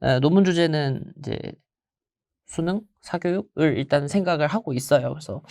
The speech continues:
계획을 하다가 지금은 강사 일이 조금 더 바빠서 강사 일을 조금 전념하고 있는 중입니다. 이게 제가 원하는 커리큘럼은 결국 이거예요.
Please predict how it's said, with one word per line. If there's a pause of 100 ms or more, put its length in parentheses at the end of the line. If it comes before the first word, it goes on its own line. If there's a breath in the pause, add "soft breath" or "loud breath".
(400 loud breath)
계획을
하다가
지금은
강사
일이
조금
더
바빠서
강사
일을
조금 (560)
전념하고
있는
중입니다. (3750 soft breath)
이게
제가
원하는
커리큘럼은 (600)
결국
이거예요.